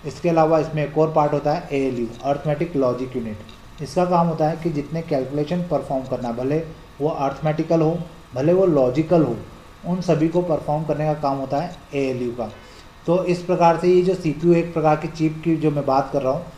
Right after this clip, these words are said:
ये system का brain कहलाती है। इसको हम लोग brain बोल सकते हैं, क्योंकि इसके बिना आपका system काम नहीं कर सकता। अब इसी सीपीयू से अलग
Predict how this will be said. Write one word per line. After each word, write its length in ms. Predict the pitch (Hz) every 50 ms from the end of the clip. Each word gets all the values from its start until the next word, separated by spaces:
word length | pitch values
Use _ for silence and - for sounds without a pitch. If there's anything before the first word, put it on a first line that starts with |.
| - - - -
ये 360 | 131 139 160 185 190 185 - - - - - - - - - - - - - - - -
system 440 | - 151 - - - 180 180 180 175
का 220 | 175 180 175 180
brain 460 | 170 147 131 131 143 147 151 156 156 147
कहलाती 460 | 151 135 127 117 117 98 113 107 107
है। 80 | 107
इसको 220 | 113 113 - - 160
हम 140 | 151 143 143
लोग 180 | 147 165 165 - - - - - - - 135 123
brain 320 | 135 147 151 156 156 151
बोल 160 | 139 139 135
सकते 280 | 131 135 131 - - 139
हैं, 220 | 143 175 - - - - - - -
क्योंकि 220 | 151 139 160 165
इसके 240 | 135 - - - 170
बिना 200 | 160 160 156 160
आपका 260 | 170 151 139 - 165
system 380 | - - - - - 160 170 165
काम 300 | - 139 135 170 170 170 - -
नहीं 200 | 151 135 131 131
कर 120 | 127 127 117
सकता। 340 | 101 113 101 - - 107 - - - - - - - - - - - - -
अब 200 | 127 151 160 156
इसी 240 | 165 156 - 190 196
सीपीयू 360 | 190 - 170 165 - 170 170
से 180 | 165 175 175 175
अलग 540 | 180 - 156 147 151 160 165 - - -